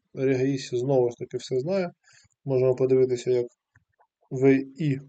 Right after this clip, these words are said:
ось перший хід, мабуть, зробив, або забув, як тут грається, споміна-, спам'ятовував. Д чотири пішов, витратив трохи часу.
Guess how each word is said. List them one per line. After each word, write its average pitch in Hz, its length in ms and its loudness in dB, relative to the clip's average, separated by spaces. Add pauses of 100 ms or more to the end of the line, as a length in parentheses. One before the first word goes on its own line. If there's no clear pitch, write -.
ось 131 180 -12
перший 131 420 -2
хід, - 380 -14 (140)
мабуть, 143 360 -6
зробив, 139 500 -4 (160)
або 135 280 0
забув, 139 440 2 (100)
як 139 160 -6
тут 135 140 -2
грається, 131 460 -2
споміна-, 131 460 -8
спам'ятовував. 143 680 -2 (760)
Д 127 120 4
чотири 180 360 2
пішов, 143 420 -6 (1500)
витратив 123 460 -2
трохи 127 260 -4
часу. 165 400 -4